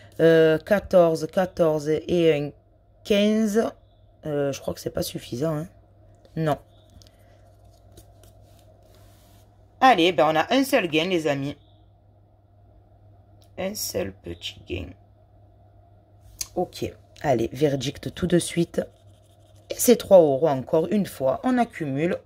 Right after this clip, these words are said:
on prend. On prend, on prend. Allez, on passe au jeu enfin, au jeu, au ticket numéro deux, les amis.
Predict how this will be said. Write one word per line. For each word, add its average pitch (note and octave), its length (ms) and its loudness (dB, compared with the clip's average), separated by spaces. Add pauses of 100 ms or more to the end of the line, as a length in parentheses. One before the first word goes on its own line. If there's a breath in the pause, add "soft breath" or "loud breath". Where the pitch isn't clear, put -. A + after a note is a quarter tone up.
on C#4+ 160 2
prend. - 360 -4 (1500 soft breath)
On B3 140 2
prend, B3 200 2
on G3+ 180 4
prend. - 260 -8 (340)
Allez, B3 380 4 (120)
on E3+ 140 -2
passe D#3+ 360 0 (300)
au B3 180 4
jeu E3+ 360 0 (1300)
enfin, C3+ 240 -2
au D#3 60 2
jeu, B2+ 240 -4
au A#3+ 100 4
ticket E3+ 380 -2
numéro F3+ 440 2
deux, C3 140 -4
les D#3 220 0
amis. D3 260 -4